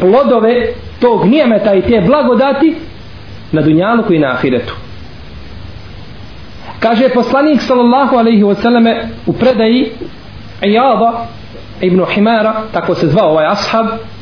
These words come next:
"Inna Allahe auha ilayya an tawadu." Allah mi je objavio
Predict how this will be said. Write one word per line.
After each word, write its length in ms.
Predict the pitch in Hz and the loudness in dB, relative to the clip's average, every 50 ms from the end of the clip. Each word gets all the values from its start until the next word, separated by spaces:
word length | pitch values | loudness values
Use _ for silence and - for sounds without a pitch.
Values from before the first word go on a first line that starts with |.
| - - - - - | -18 -18 -14 -4 0
"Inna 340 | 262 302 330 330 302 277 269 | 2 4 6 6 6 6 4
Allahe 680 | 254 247 240 240 277 302 311 302 233 220 247 247 233 - 269 285 294 | 4 4 4 4 4 4 2 2 2 2 2 2 2 2 2 2 2
auha 760 | 277 254 208 - - 247 240 233 233 226 220 220 208 196 175 - - - - - - - - | 2 0 0 0 -2 -2 0 0 0 0 0 0 0 0 -2 -2 -6 -10 -14 -18 -8 -2 0
ilayya 680 | 202 202 202 233 254 254 240 233 233 220 208 - 208 - - - - - - | 2 4 4 4 4 4 4 4 4 4 2 0 -2 -4 -8 -12 -16 -8 -2
an 180 | 185 185 180 170 | 0 0 2 2
tawadu." 960 | 175 180 175 175 190 208 214 202 180 165 - 165 156 143 147 143 139 131 127 135 - - - - - - - - - - - - - - - - - - - - | 2 2 2 2 4 4 4 2 2 2 2 2 2 2 2 2 2 2 0 -2 -6 -12 -18 -18 -18 -18 -18 -18 -20 -20 -20 -20 -20 -20 -18 -18 -18 -18 -6 -2
Allah 640 | 226 247 262 254 247 240 240 240 226 202 - - - | 0 2 2 4 4 4 4 4 4 2 2 2 2
mi 160 | 190 196 196 | 4 4 4
je 160 | 185 180 165 | 4 2 2
objavio 960 | - - 180 170 156 180 185 196 208 214 220 220 214 214 220 220 220 214 202 | 2 0 0 0 2 2 2 2 2 2 2 0 2 2 4 4 4 2 2